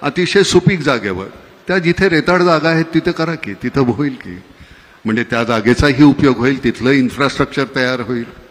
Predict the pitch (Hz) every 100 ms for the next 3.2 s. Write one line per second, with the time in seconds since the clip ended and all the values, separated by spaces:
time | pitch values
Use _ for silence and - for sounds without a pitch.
0 | - - - - - 143 127 160 175 175
1 | 165 - 170 156 139 135 135 147 160 185
2 | - - - - - _ _ - 120 104
3 | 139 160